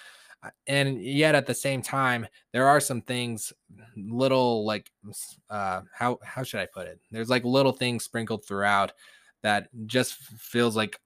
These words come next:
oddly satisfying to watch, and I don't know why. But, but,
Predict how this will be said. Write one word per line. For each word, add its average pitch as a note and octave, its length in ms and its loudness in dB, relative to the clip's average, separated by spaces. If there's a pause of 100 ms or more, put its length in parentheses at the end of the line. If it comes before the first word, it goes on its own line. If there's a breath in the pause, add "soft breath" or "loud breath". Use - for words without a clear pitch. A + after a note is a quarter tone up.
oddly A#2 460 4
satisfying G2+ 800 -2
to F#2+ 120 -12
watch, F#2+ 420 0
and F#2+ 120 -8
I G2 120 0
don't F#2+ 160 0
know F#2+ 180 0
why. F#2 480 4 (800 soft breath)
But, A2+ 260 0
but, A2+ 460 -2